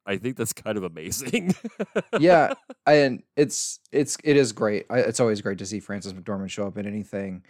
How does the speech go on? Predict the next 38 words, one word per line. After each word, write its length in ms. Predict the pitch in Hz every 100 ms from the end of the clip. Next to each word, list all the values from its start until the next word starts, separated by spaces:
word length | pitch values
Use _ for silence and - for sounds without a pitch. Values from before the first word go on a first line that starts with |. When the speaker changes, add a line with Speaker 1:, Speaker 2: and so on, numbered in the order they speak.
| 117
Speaker 1:
Mm-hmm. 320 | 117 98 110
Speaker 2:
and, 300 | 113 120 -
and 260 | - 135 139
knowing 360 | 147 151 143 117
the 100 | 98
greatness 460 | 110 110 95 98
she 160 | - 107
would 180 | 101 101
go 200 | 95 95
on 320 | 98 98 95
to 460 | - 101 98 90 -
achieve, 800 | 92 - - 110 107 101 90 _ _ _ _ -
it's 340 | 107 - - -
Speaker 1:
Yes. 480 | 85 87 78 -
Speaker 2:
you, 140 | 131 127
you 140 | 147 143
can 180 | 143 127
see 440 | - 135 135 131
how 440 | 113 110 110 104 - _ -
a 100 | 107
little 220 | 117 117
bit 220 | 107 76
wasted 460 | 104 117 - 131 120
she 240 | - 123
is 360 | 127 127 120 - - _
in 200 | 135 131
here. 220 | 127 131
Like 180 | 120 107
you 100 | 117
mentioned 360 | 110 107 - 110
that 120 | 92
she 200 | - 113
has 180 | 107 101
a 40 |
damsels 440 | 95 101 98 101 95
in 120 | 95
distress 560 | 95 - 104 95 - - _ _ _
problem. 680 | - 101 98 107 98 101